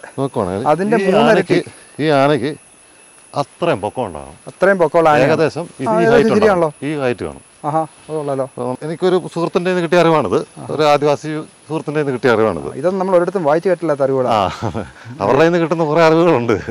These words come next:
Speaker 2: അതെ. അപ്പോൾ ആനയുടെ, ഏ, കാൽ, ഏ, കാൽപാദത്തിന്റെ ചുറ്റളവിന്റെ
Speaker 1: മൂന്നിരട്ടി.
Speaker 2: മൂന്ന്, മൂന്നിരട്ടി നീളമായിരിക്കും ആ
Speaker 1: അതിന്റെ
Speaker 2: ആനയ്ക്കുണ്ടാവുക.
Speaker 1: ഉണ്ട്, ഹൈറ്റ്.
Speaker 2: ഹൈറ്റ് ഉണ്ടാവും.
Speaker 1: ഗവി എന്ന വാക്ക് ഒരു മലയാളം അല്ല, സംസ്കൃതമാണ്.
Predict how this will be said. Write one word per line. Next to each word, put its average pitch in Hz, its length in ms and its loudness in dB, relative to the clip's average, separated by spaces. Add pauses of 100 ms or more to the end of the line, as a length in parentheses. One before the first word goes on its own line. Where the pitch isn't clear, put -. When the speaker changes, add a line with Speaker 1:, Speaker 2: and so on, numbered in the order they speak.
(140)
Speaker 2:
അതെ. 113 120 -14 (420)
അപ്പോൾ 165 160 0 (180)
ആനയുടെ, 214 380 2 (180)
ഏ, - 20 2 (160)
കാൽ, 151 200 4 (220)
ഏ, 151 60 -6 (160)
കാൽപാദത്തിന്റെ 160 1000 0
ചുറ്റളവിന്റെ 156 680 0 (680)
Speaker 1:
മൂന്നിരട്ടി. 180 160 4
Speaker 2:
മൂന്ന്, 240 220 4 (160)
മൂന്നിരട്ടി 170 560 0 (420)
നീളമായിരിക്കും 156 560 2 (200)
ആ - 40 2
Speaker 1:
അതിന്റെ 160 220 2
Speaker 2:
ആനയ്ക്കുണ്ടാവുക. 113 500 -2
Speaker 1:
ഉണ്ട്, 117 140 -6 (100)
ഹൈറ്റ്. 117 280 0
Speaker 2:
ഹൈറ്റ് 143 220 0
ഉണ്ടാവും. 113 180 -6
Speaker 1:
ഗവി 180 260 0
എന്ന 190 160 -2 (100)
വാക്ക് 165 300 -2 (160)
ഒരു 147 100 -2 (160)
മലയാളം 147 360 2 (340)
അല്ല, 95 120 0 (360)
സംസ്കൃതമാണ്. 131 460 -4